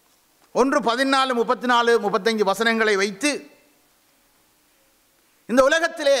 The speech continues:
அநேக வேறுபாடுகளை அதனூடாக கொண்டு வர இன்றைக்கு முயற்சிக்கிறார்கள். ஏனென்றால் நாங்கள் அதனுடைய கருத்தை சரியாய் அறிந்து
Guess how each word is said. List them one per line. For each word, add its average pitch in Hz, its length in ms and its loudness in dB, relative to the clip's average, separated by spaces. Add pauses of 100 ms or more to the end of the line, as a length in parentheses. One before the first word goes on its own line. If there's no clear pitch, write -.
(120)
அநேக 330 420 -2
வேறுபாடுகளை 247 920 0 (840)
அதனூடாக 233 760 0
கொண்டு 214 200 0
வர 202 160 2 (1500)
இன்றைக்கு 180 340 0 (400)
முயற்சிக்கிறார்கள். 165 880 -4 (2500)
ஏனென்றால் 294 520 0 (1200)
நாங்கள் 269 220 2
அதனுடைய 285 280 0
கருத்தை 339 480 -4 (100)
சரியாய் 311 680 -2 (160)
அறிந்து 277 260 -4